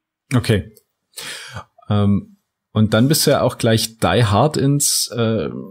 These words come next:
ins, ähm, historische Fechten eingestiegen und hast mit, äh, Transkription und Quellenkunde angefangen. Oder hast du das schon vorher gemacht?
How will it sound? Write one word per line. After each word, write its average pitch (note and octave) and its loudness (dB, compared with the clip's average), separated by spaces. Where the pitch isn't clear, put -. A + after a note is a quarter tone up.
ins, - -2
ähm, G#2+ 2
historische B2 2
Fechten B2 0
eingestiegen C#3 0
und A2+ 4
hast A2+ 0
mit, A2 -2
äh, G#2 0
Transkription G#2+ 0
und F#2+ 0
Quellenkunde G2 2
angefangen. F#2 0
Oder A2 2
hast G#2+ 2
du A2 -2
das G2+ 2
schon G2 0
vorher G2 2
gemacht? F2+ -2